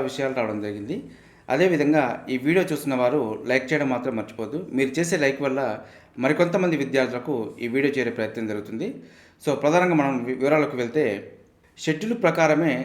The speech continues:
గ్రూప్స్ పరీక్షలు అంటూ మనకు వార్త అయితే రావడం జరిగింది. అక్టోబర్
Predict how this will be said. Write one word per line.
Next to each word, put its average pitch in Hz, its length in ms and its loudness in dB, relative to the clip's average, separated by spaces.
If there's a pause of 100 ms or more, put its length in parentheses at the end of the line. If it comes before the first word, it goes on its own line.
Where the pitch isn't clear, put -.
(200)
గ్రూప్స్ 170 320 -2
పరీక్షలు 135 320 0
అంటూ 151 220 -4
మనకు 113 280 -6
వార్త 123 220 2
అయితే 131 140 -4
రావడం 110 240 0
జరిగింది. 107 300 -4 (460)
అక్టోబర్ 190 380 0